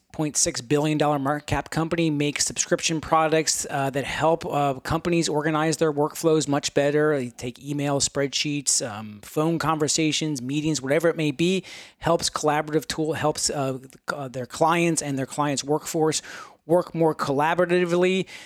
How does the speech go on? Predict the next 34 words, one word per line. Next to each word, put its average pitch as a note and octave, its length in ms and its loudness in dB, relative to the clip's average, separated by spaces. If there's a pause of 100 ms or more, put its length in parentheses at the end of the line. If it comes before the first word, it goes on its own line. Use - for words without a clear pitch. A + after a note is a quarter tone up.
(160)
Uh, B2+ 160 -2
sales F3 320 4
growing D#3+ 300 4
fifty F#3 280 -2
percent E3 320 -2
per B2 200 -4
year, F#3 540 2
a G#2+ 260 -2
hundred E3 480 -2
and D3+ 120 0
thirty-five D#3 560 0
percent D3+ 400 -2
dollar-based D3 640 0
retention D#3 520 -4
rate D#3+ 240 2
last D3 340 -2
quarter, D#3+ 320 2
continues D#3 480 -2
to E3 100 0
expand D3 460 -2
its C3 160 -8
user D3+ 240 2
base D3+ 400 2
across C3+ 480 0 (340)
more D3 200 0
than D3 120 -2
six - 320 -2
point D3 360 -4
three D3 340 -2
million C#3 400 -2
total D3 420 -2
users. D#3+ 460 2
They D3+ 120 2
report, D3+ 440 0